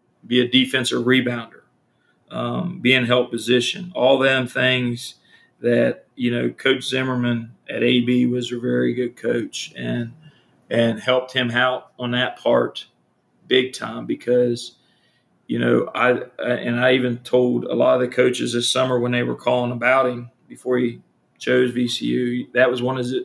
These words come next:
one of his biggest assets was, it, you know, it gets overlooked because he's such a good shooter, but his defense is un-, is, is really good. I mean, his help defense, uh, being in,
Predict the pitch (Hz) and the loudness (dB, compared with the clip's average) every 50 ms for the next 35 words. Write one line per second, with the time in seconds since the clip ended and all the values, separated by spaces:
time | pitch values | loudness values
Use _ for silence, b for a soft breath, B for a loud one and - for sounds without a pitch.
0 | - - 127 127 135 135 131 123 127 127 113 113 127 135 131 123 135 127 127 - | -8 -8 -6 -4 -2 -2 -2 -2 -2 -2 -2 -2 -2 -2 0 -2 -4 -6 -8 -10
1 | - b b b b b b b 123 127 135 135 - - - 120 113 - - - | -16 b b b b b b b 0 2 2 2 0 -2 -2 -4 -4 -4 -8 -12
2 | - - - _ _ _ _ _ _ _ - 117 110 110 123 123 139 - 127 123 | -14 -16 -16 _ _ _ _ _ _ _ -8 -6 -2 0 0 2 0 0 0 2
3 | 120 120 120 123 120 127 127 - 139 135 135 120 123 123 135 147 143 143 127 120 | 2 4 2 4 4 2 2 4 4 2 4 4 4 4 6 4 4 2 0 0
4 | - 127 117 117 120 117 - 135 127 110 - 120 117 127 123 123 - - 151 147 | 2 2 2 2 0 0 0 0 0 0 -2 -2 0 0 0 0 0 0 2 2
5 | 143 120 117 117 117 - _ _ _ _ _ _ _ _ 117 113 120 131 127 - | 2 2 0 -4 -6 -12 _ _ _ _ _ _ _ _ -4 0 2 2 2 2
6 | 180 139 139 143 143 - - 127 123 123 120 120 - - - - - - - _ | 2 2 4 4 2 2 0 0 0 0 0 -2 -4 -6 -6 -6 -8 -10 -14 _
7 | _ _ _ _ _ - 113 120 117 117 - - - 127 127 127 123 120 120 120 | _ _ _ _ _ -2 0 0 0 0 -4 -8 -6 -6 -4 -4 -2 -4 -4 -6
8 | - _ _ _ _ - - 120 120 120 120 117 - - - - _ - 120 117 | -8 _ _ _ _ -4 -2 0 2 2 0 -2 -4 -10 -12 -14 _ -8 -6 -6
9 | 110 117 127 127 123 123 113 120 120 120 120 120 120 120 123 123 120 117 123 120 | -2 2 2 4 4 4 4 4 4 4 4 4 2 0 2 0 0 0 0 -2
10 | 120 - - 139 135 135 135 131 131 131 123 127 135 131 131 131 127 123 - _ | 0 2 2 4 4 2 2 0 0 0 0 -2 -4 -6 -6 -6 -6 -10 -14 _
11 | b b b b b b b b b b _ _ - 117 117 117 120 123 120 - | b b b b b b b b b b _ _ -6 -4 -2 0 0 0 0 0
12 | - 127 131 135 131 131 127 123 113 120 | 4 4 4 4 4 2 0 0 -2 -4